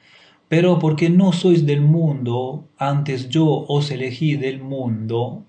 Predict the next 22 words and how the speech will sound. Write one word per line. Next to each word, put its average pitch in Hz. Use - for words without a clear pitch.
por 135
eso 147
el 139
mundo 120
os 143
aborrece. 117
Acordaos 165
de 147
la 139
palabra 120
que 113
os 110
he 110
dicho, -
el 123
siervo 175
no 180
es 175
mayor 151
que 131
su 120
señor. 110